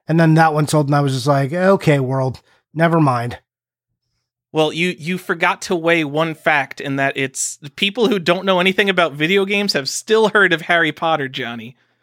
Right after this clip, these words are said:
Speaker 1: I, I didn't forget that. I just didn't
Speaker 2: <laughs>
Speaker 1: think that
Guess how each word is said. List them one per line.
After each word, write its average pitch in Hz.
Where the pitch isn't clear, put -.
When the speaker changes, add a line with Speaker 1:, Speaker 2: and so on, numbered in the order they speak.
Speaker 1:
I, 214
I 170
didn't 220
forget 269
that. 139
I 139
just 147
didn't 160
Speaker 2:
<laughs> -
Speaker 1:
think 165
that 139